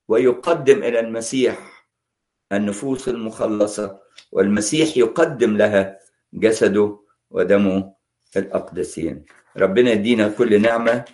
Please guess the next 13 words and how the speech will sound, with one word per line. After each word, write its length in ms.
وكل 400
بركة 540
علشان 340
خاطر، 600
يعني، 720
آه، 300
ما 100
ننساش، 800
آه، 340
آه، 540
نفسنا، 720
وأيضًا، 920
وأيضًا 680